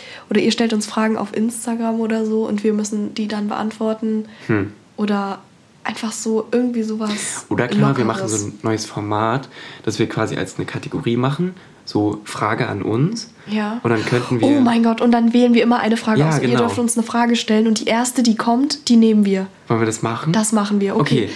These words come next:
Speaker 1: ab
Speaker 2: also
Speaker 1: jetzt gibt's eine neue Kategorie. Und zwar
Speaker 2: Das ist die Frage der Woche.
Speaker 1: wenn ihr natürlich jetzt bis hierher gehört habt, dann habt ihr einen Vorteil, denn dann könnt ihr ausgewählt werden.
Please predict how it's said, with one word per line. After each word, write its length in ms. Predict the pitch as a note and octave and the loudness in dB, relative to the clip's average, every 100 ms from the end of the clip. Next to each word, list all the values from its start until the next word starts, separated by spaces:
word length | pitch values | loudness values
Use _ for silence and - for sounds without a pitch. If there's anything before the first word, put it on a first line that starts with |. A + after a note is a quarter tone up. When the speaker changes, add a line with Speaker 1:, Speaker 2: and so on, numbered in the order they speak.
| - A#3 | -6 -2
Speaker 1:
ab 120 | A#3 | 0
Speaker 2:
also 140 | B3+ | 0
Speaker 1:
jetzt 200 | C4+ - | 0 2
gibt's 260 | C#4+ C#4+ C4 | 0 0 2
eine 80 | A#3+ | 4
neue 220 | A#3+ B3 | 4 2
Kategorie. 640 | B3 A#3 A3+ A3 G3+ F#3 - - - - - - | 2 2 2 4 2 0 -4 -14 -14 -16 -18 -2
Und 180 | B3 A#3+ | 0 0
zwar 380 | - G3 F#3 G3+ - | -2 -4 -4 -6 -4
Speaker 2:
Das 120 | - | -2
ist 120 | - | -2
die 60 | A2 | -2
Frage 380 | - A#2 A2+ | 0 0 0
der 140 | G#2+ G#2 | 0 0
Woche. 240 | G#2 G#3 | 0 2
Speaker 1:
wenn 140 | A3 A3+ | 2 4
ihr 120 | A#3 | 4
natürlich 400 | A3+ A#3 A#3+ A#3 | 4 4 2 2
jetzt 180 | A3+ - | 0 -2
bis 160 | G3+ | -2
hierher 340 | - C4+ C4 A3 | 2 4 4 4
gehört 380 | G#3 G#3+ B3 | 4 2 2
habt, 380 | G#3 G#3 A#3 - - - _ | -2 -2 -4 -8 -8 -20 _
dann 380 | A3 G#3+ A#3+ C4 | -2 0 0 0
habt 200 | A#3 A#3 | -2 0
ihr 60 | G#3 | -2
einen 80 | G3+ | 0
Vorteil, 540 | A3 A#3 A3+ G3+ G#3+ | 0 0 0 0 0
denn 200 | G3 G3+ | 0 -2
dann 160 | G3+ G3 | -2 -2
könnt 240 | G#3 A3 | 0 0
ihr 240 | G#3+ G3 G3+ - - _ _ _ - - | 0 -2 -4 -12 -20 _ _ _ -10 0
ausgewählt 680 | A#3 C#4+ - F#3+ F3+ F3+ F#3 | 0 2 0 2 0 -2 -4
werden. 340 | F3 F3 | -4 -6